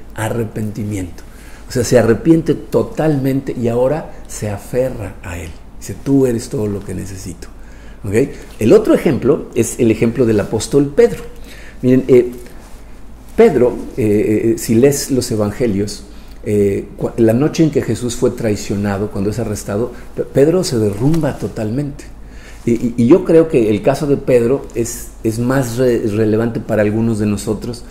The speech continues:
que el caso de Job, porque fíjate, el caso de Job, Job tenía muchas cosas maravillosas que le fueron arrebatadas, pero Pedro tenía muchos sueños de cosas maravillosas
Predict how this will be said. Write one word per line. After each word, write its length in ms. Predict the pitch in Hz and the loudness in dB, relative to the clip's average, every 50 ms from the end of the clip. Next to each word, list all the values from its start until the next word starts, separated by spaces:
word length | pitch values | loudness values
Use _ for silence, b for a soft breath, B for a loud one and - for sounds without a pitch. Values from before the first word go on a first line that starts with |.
| B B B - | B B B -6
que 60 | - 95 | -4 -4
el 60 | - | -2
caso 240 | - 104 202 - 107 | -2 -2 -2 -2 -2
de 80 | 104 | -2
Job, 220 | - - 127 - - | 0 -2 -4 -4 -4
porque 220 | - 98 - 104 95 | -8 -8 -6 -6 -2
fíjate, 260 | 101 107 104 - 104 | 0 0 0 0 -2
el 80 | 98 92 | -2 2
caso 240 | - 180 - - | 2 2 2 2
de 80 | 220 165 | 0 0
Job, 300 | - - 131 131 - - B B B B B B B B B B | 2 4 2 2 2 0 B B B B B B B B B B
Job 220 | - - 143 147 | 0 0 0 2
tenía 420 | - 160 147 147 147 143 147 147 - - - - - - | 4 4 4 4 4 2 0 -4 -8 -14 -16 -16 -10 -4
muchas 420 | - 127 143 143 147 151 135 - | 0 2 2 4 4 2 0 0
cosas 380 | - - 131 - - 135 113 110 | 0 -2 -2 0 -2 -4 -2 0
maravillosas 1000 | 113 110 110 110 107 107 104 107 104 95 110 117 113 - - 160 208 - - - - - B B B B B B B - | 0 0 2 2 2 2 2 2 0 2 4 2 2 2 -2 -8 -8 -10 -12 -14 -16 -16 B B B B B B B -4
que 80 | - 101 | 0 0
le 80 | 101 | 0
fueron 240 | - 127 120 113 117 | 2 2 2 2 2
arrebatadas, 680 | 110 104 107 107 104 104 - 127 127 113 104 - - - - - - B B B B B B B B B - | 0 -2 -2 -2 -4 -4 -4 -4 -4 -4 -6 -12 -14 -18 -18 -20 -20 B B B B B B B B B 0
pero 320 | 123 117 117 117 117 - | 2 4 4 2 2 2
Pedro 500 | - 202 208 156 127 117 131 160 240 - - - - - - - | 4 4 4 6 4 2 0 -2 -4 -6 -10 -14 -16 -16 -12 -4
tenía 500 | - 117 117 131 139 151 147 143 - - - - | 0 2 4 4 4 4 2 -2 -6 -10 -6 0
muchos 380 | 123 143 147 143 - 156 139 | 0 0 2 2 -2 -2 -2
sueños 880 | - - - - - 165 143 151 156 156 151 139 127 113 104 98 - - | -2 -6 -8 -6 -2 2 4 4 4 4 2 2 0 0 -2 -4 -6 -8
de 100 | 104 98 | -8 -8
cosas 400 | - - 117 110 - 127 104 107 | -4 -4 -4 -2 -2 -4 -4 -2
maravillosas 880 | 113 113 113 113 110 120 117 120 131 120 - - 113 123 - - - | -2 -2 0 0 -2 0 0 2 0 0 0 -4 -8 -8 -10 -12 -16